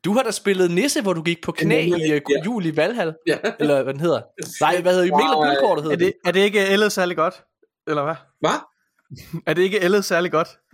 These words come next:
Speaker 1: Man må ikke
Speaker 3: Nå.
Speaker 1: gøre grin med noget i dag.
Speaker 2: Åh, men den er ikke
Speaker 1: Altså,
Speaker 2: så gammel. Den er
Speaker 1: ældet.
Speaker 2: kun tolv år gammel, tror jeg. Det tror jeg sagtens, man kan.
Speaker 1: Ja.
Speaker 3: Okay.
Speaker 1: Men der må de ikke sende igen, fordi der er det jo, ja.
Speaker 2: Nej, der er vi jo ikke værre.
Speaker 1: Hvad hedder det?
Speaker 2: Eller, nej.
Speaker 1: Ej.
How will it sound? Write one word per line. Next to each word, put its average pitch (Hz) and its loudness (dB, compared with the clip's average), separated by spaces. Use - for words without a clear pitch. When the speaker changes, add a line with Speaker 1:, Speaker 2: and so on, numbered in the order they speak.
Speaker 1:
Man 127 -4
må 135 -2
ikke 147 2
Speaker 3:
Nå. 139 0
Speaker 1:
gøre 175 2
grin 190 0
med 139 -2
noget 147 2
i - 0
dag. 143 2
Speaker 2:
Åh, 185 2
men 170 2
den 175 2
er 208 0
ikke - -2
Speaker 1:
Altså, 107 -8
Speaker 2:
så - -4
gammel. 147 0
Den 165 2
er - 2
Speaker 1:
ældet. 170 -4
Speaker 2:
kun 165 -4
tolv 165 2
år 139 2
gammel, 135 -2
tror 135 -2
jeg. 170 -4
Det 143 -2
tror 147 0
jeg 127 -2
sagtens, 120 -10
man 117 -6
kan. 117 -4
Speaker 1:
Ja. 131 -2
Speaker 3:
Okay. - -14
Speaker 1:
Men 120 -8
der 180 2
må 196 -2
de 175 -2
ikke 180 -4
sende 180 0
igen, 151 -2
fordi 123 -8
der 139 -2
er 135 -2
det 117 -10
jo, 113 -10
ja. 101 -6
Speaker 2:
Nej, 120 -2
der 139 0
er 151 2
vi 151 -6
jo 156 2
ikke 156 -2
værre. 113 2
Speaker 1:
Hvad 156 2
hedder 156 0
det? 143 -6
Speaker 2:
Eller, 110 -8
nej. - -20
Speaker 1:
Ej. - -14